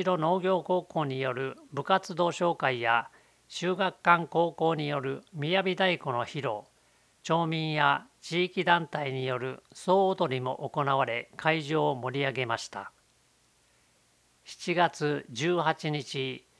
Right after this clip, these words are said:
有限会社小林電工が寄付金贈呈。有限会社小林電工の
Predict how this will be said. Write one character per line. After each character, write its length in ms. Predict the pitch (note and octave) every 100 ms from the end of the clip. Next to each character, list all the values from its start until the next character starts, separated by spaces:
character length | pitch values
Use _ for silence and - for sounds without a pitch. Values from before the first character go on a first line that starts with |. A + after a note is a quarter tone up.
| _ _ _
有 240 | - D#3+ F#3
限 280 | F#3+ F#3 F3+
会 200 | F3+ D3+
社 360 | - B2+ B2 -
小 160 | C#3
林 400 | D3+ F3 E3+ -
電 240 | D#3 E3 D#3+
工 240 | D#3 C3
が 320 | B2+ A#2 - - -
寄 180 | E3 E3
付 120 | -
金 260 | - F3 D3
贈 240 | - C3
呈。 340 | B2+ C3 A2 G#2 _ _ _ _ _ _ _ _ _ _ _ _ _ _ _
有 200 | D#3 F#3
限 260 | F#3+ F#3 F3
会 200 | F#3 D#3+
社 400 | D3 B2 A#2+ -
小 160 | - -
林 400 | E3 F3+ D3+ F3
電 220 | E3 E3
工 260 | - A#2+ C3
の 340 | B2+ A#2 -